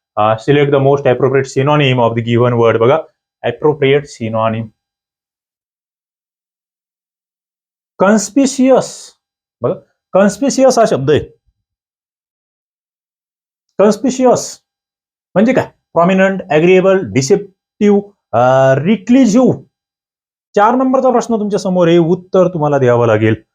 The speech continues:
बघा, आपण म्हणतो ना एखादा असं स्पष्टरित्या, सुस्पष्ट असं जे असतं ना, त्यासाठी हा शब्द आहे. त्याला समानार्थी शब्द कोणता? सुस्पष्ट असा याचा अर्थ आहे.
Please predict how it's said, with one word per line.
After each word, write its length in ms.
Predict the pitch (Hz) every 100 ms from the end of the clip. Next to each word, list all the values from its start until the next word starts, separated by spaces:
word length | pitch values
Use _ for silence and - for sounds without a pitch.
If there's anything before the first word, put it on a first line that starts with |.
| _ _ _ _
बघा, 160 | 113 147 175 _ _ _ _ _ -
आपण 180 | 160 269
म्हणतो 180 | 277
ना 120 | 277 208
एखादा 400 | 214 214 202 170
असं 300 | 151 170 151
स्पष्टरित्या, 1000 | - 180 - - 165 156 147 127 117 107
सुस्पष्ट 580 | 196 185 - 202 - 170
असं 220 | 151 -
जे 100 | 147
असतं 260 | 135 -
ना, 80 | 123 120 _ _ -
त्यासाठी 480 | 131 131 127 110 120
हा 140 | 113 117
शब्द 200 | 98 101
आहे. 140 | - _ _ _ _ _ _ _ _ _ _ _ _
त्याला 260 | 156 165 160
समानार्थी 640 | - 156 156 160 160 151
शब्द 220 | 156 131
कोणता? 280 | 131 120 120
सुस्पष्ट 520 | 117 233 - 214 208
असा 200 | 185 -
याचा 160 | 156 147
अर्थ 200 | 110
आहे. 80 | -